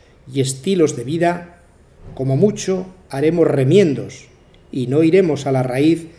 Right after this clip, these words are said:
de las causas de las situaciones dramáticas que padecen muchas familias. En definitiva, es urgente un cambio de comportamientos morales,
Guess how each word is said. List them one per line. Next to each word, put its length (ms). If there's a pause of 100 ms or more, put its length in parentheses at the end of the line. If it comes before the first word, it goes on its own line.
(180)
de 80
las 220
causas 680 (280)
de 80
las 120
situaciones 640
dramáticas 800 (300)
que 80
padecen 480
muchas 320
familias. 600 (500)
En 160
definitiva, 680 (760)
es 120
urgente 460
un 120
cambio 400
de 100
comportamientos 960
morales, 640